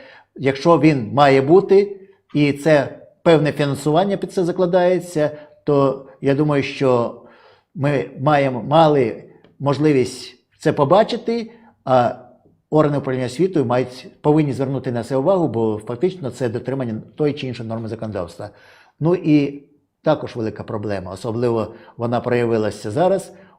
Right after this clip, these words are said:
У нас приймаються рішення про прості заклади дошкільної освіти, але не вживаються жодного заходу щодо тих дітей, які в тих закладах здобували освіту. Тобто фактично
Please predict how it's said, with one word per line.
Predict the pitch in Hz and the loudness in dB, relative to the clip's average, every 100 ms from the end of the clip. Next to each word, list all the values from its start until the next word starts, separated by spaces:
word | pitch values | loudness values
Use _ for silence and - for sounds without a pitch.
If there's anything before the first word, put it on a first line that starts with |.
| 139 | -6
У | |
нас | 139 135 - - - | 2 2 2 -10 -6
приймаються | 131 139 131 123 127 | -2 2 2 0 -2
рішення | 135 127 123 113 | -4 -4 -6 -8
про | 113 117 | -6 -6
прості | 117 - 208 | -6 -4 -4
заклади | 190 214 214 202 | 2 0 0 -2
дошкільної | 196 202 202 196 | -2 -2 -4 -4
освіти, | 190 214 - - | -4 -8 -10 -4
але | 151 147 147 143 - | 0 2 2 0 -4
не | 131 135 | -8 -6
вживаються | 123 135 135 127 117 - - 127 - | -4 -4 -2 -2 -4 -8 -12 -12 -10
жодного | 107 - 262 - 190 165 | -16 -6 -6 -4 -2 0
заходу | 151 156 - 110 101 - - _ _ - | 0 0 -2 -6 -6 -8 -20 _ _ -12
щодо | - 147 143 | -4 -2 0
тих | 147 120 | -2 -2
дітей, | 131 147 180 180 - - _ | -2 2 2 2 -4 -18 _
які | 113 123 - 131 | -6 -6 -4 -8
в | 101 | -6
тих | 117 | -8
закладах | 98 127 127 107 95 87 - | -4 -4 -2 -8 -10 -12 -16
здобували | 107 107 104 107 104 104 | -14 -10 -8 -6 -4 -6
освіту. | - 107 - _ _ _ | -10 -16 -20 _ _ _
Тобто | 135 135 | -6 -4
фактично | - 180 190 202 208 - - 98 | -2 -2 2 0 0 -6 -12 -16